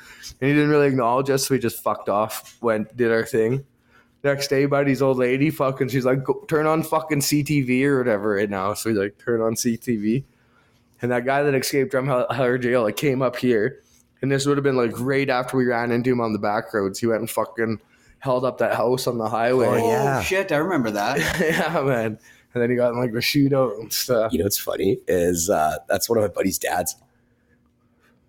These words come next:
Speaker 1: Oh, no, that wasn't, that was a different, I know who you're talking about. That was a different guy, wasn't it?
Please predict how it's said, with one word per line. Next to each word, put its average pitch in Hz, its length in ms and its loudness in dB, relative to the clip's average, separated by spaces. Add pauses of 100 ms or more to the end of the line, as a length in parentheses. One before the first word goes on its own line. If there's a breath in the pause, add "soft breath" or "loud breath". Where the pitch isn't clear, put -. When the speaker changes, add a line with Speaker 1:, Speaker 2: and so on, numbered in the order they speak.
(1120)
Speaker 1:
Oh, 135 480 0
no, 107 220 0
that 104 120 0
wasn't, 113 260 -2
that 110 60 0
was 113 120 0
a 113 80 0
different, 101 340 -2
I 113 60 0
know 110 160 -2
who 110 60 -2
you're 101 120 -2
talking 107 240 -4
about. 107 160 0
That 110 80 2
was 104 100 0
a 101 40 -2
different 104 240 -2
guy, 104 180 0
wasn't 107 260 2
it? 123 120 -4